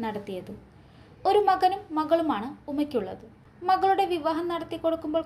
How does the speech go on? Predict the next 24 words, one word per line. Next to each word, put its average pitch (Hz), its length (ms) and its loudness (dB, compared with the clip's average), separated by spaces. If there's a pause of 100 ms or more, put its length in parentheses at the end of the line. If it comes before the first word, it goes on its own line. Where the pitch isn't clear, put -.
കണ്ണുകൾ 277 340 0
നിറഞ്ഞുകൊണ്ടാണ് 277 920 -2
ഉമാനായർ 285 520 0 (160)
നിന്നത്. 202 400 -8 (500)
ഏറെ 392 320 4
നാളത്തെ 392 420 0
പ്രണയത്തിനൊടുവിലാണ് 311 1200 -4
ഉമയുടെ 320 340 0
മകൾ 320 280 -2
ഗൗരിക്ക് 269 520 -6
വിവാഹം 247 600 -4
നടന്നത്. 196 420 -8 (680)
അന്യമതത്തിൽപ്പെട്ട 370 840 0 (180)
ആളാണ് 320 420 0
ഡെന്നിസ് 285 540 -2
എങ്കിലും 254 400 -6 (120)
മോന് 320 300 -4
വളരെ 330 320 0
ചെറുപ്പം 294 500 -4
മുതൽക്കേ 294 560 -4
തന്റെ 254 200 -4
മകളെ 269 440 -4
ഇഷ്ടമായിരുന്നു 262 800 -6
എന്നും 214 460 -8